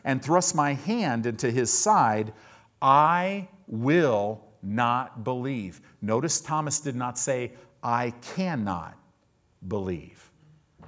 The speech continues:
"Guys, I hear what you're saying, but unless I see this, I can't believe." He didn't say that. He said, "Unless I see something, I will not believe."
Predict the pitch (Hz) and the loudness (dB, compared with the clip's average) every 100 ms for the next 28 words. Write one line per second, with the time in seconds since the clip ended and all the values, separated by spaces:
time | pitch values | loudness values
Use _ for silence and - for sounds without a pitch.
0 | - - _ - 151 180 175 151 190 170 | -20 -20 _ 0 4 4 4 2 2 0
1 | - - 190 185 120 104 - - _ 113 | -2 0 0 0 -2 -6 -12 -20 _ 0
2 | 156 147 131 175 170 139 117 - 196 185 | 4 4 4 2 2 0 -2 -2 -2 -2
3 | 110 - 127 - 127 101 101 135 160 87 | -2 -2 -4 -4 -6 -6 -6 -6 -6 -8
4 | - - _ _ _ _ _ _ _ _ | -14 -20 _ _ _ _ _ _ _ _
5 | _ _ _ 120 123 117 147 120 90 78 | _ _ _ -6 -4 -4 0 -2 -2 -10
6 | - _ _ _ _ _ _ _ 117 - | -16 _ _ _ _ _ _ _ -6 -2
7 | 131 110 123 - 110 - - 185 175 - | -2 0 -4 -4 -4 -2 -2 -2 -2 -2
8 | 95 87 95 90 95 92 98 120 101 85 | -4 -8 -10 -10 -10 -10 -6 -4 -4 -8
9 | 76 95 78 76 _ _ | -14 -18 -18 -20 _ _